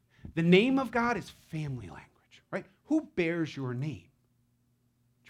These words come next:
your family members, right? By and large, right? But it's a, it's a, it's a familial reality. We are the people of God. We are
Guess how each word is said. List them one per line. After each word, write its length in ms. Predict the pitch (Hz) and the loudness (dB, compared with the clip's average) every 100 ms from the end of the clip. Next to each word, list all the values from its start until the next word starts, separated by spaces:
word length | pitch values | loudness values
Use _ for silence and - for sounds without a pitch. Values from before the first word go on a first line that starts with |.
| - | -8
your 80 | |
family 180 | 277 - | -6 -6
members, 380 | - - _ - _ - | -12 -20 _ -20 _ -18
right? 140 | 170 269 _ _ _ _ _ _ _ _ 107 | -18 -18 _ _ _ _ _ _ _ _ -14
By 160 | 90 | -12
and 100 | 92 | -10
large, 280 | 80 90 196 - - | -12 -14 -16 -18 -16
right? 180 | 151 247 _ _ _ _ _ _ _ _ _ | -16 -18 _ _ _ _ _ _ _ _ _
But 140 | - 165 | -4 -2
it's 160 | 160 | -2
a, 120 | 170 175 | -6 -6
it's 140 | 160 | -6
a, 160 | 139 - | -8 -10
it's 140 | - | -12
a 40 | |
familial 1040 | 127 - 143 139 156 196 208 190 180 170 151 _ - | -14 -8 -4 0 2 0 -2 -4 -4 -6 -12 _ -12
reality. 560 | 117 98 98 92 101 _ _ _ _ _ _ _ _ _ _ _ _ _ _ _ _ _ _ _ - | -8 -8 -10 -14 -20 _ _ _ _ _ _ _ _ _ _ _ _ _ _ _ _ _ _ _ -4
We 100 | 226 | -4
are 40 | |
the 100 | 151 | -4
people 400 | - - 180 165 | -10 -12 -8 -8
of 100 | 120 | -8
God. 120 | 110 - - - _ _ _ - | -12 -16 -20 -20 _ _ _ -12
We 60 | - | -12
are 140 | - | -12